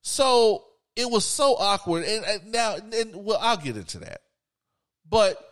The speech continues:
he tried again. He made another pass. And she was like, "No, chill."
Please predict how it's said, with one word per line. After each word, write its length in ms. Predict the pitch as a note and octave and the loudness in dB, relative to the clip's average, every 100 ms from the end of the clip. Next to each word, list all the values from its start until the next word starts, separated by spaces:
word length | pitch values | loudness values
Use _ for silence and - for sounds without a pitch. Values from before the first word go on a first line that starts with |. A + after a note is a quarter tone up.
| _ _ | _ _
he 140 | - B3+ | -6 -4
tried 340 | - D#4 D4 | 0 2 2
again. 540 | A3 - C5 G#4 F2 A2 - _ _ _ _ _ _ _ _ | -2 0 0 0 -2 -10 -20 _ _ _ _ _ _ _ _
He 100 | - | -10
made 200 | F4 E4 | -6 -2
another 360 | A#3+ B3+ D#4+ C#4 | 0 0 0 0
pass. 640 | - G#4+ A#4+ - - - - _ - | 0 -2 -4 -6 -8 -12 -14 _ -12
And 80 | - | -8
she 60 | |
was 120 | E4 | -6
like, 160 | D4+ A#3+ | -8 -10
"No, 240 | C4 A#3 | -8 -6
chill." 540 | A2+ - F4 - - | -6 -6 -8 -10 -16